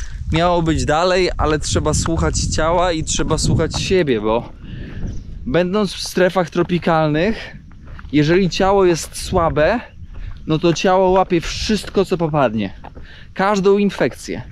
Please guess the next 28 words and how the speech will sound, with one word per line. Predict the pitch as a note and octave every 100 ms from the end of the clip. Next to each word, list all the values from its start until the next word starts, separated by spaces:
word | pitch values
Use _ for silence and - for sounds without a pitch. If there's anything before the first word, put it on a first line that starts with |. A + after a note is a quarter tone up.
| - - - -
A | B2
w | -
tego | - G#3 A3 G#3
typu | - G3+ - A2 - - -
miejscach, | C#3+ E3 G#3+ G3 - - A#2
gdzie | A2+ A#2 B2 C#3+ D#3+ D#3 D3+ - -
higiena | - D#3 D3+ F#3 G#3+ F#3+
jest | D3+ C3+ -
naprawdę | - F3 G3 E3 D#3
minus | E3 E3+ - -
czterysta, | - F#3+ D#3+ D3+ - D3+ F3+ G#3 - - - - - - - B2
no | C#3+
to | E3+
trzeba | E3 - F3+
uważać | E3+ E3 F3 F3 E3+
dziesięć | D3+ C3+ E3+ F3+ E3
razy | E3+ D#3 D3+
bardziej. | D#3 D#3+ A2+ G#2 G2+ - - - - - - -
Więc, | E3 D#3+
moi | F#3 F#3
drodzy, | F3+ F#3 E3+ F3 F#3 -
z | D3+
Liberii | D3+ E3+ F3 F3 F3
udają | E3 E3 E3 E3
się | D#3 E3+
w | D3
kierunku | E3+ E3+ D#3+ E3+
Europy. | C3+ D#3 D#3 - C#4 D4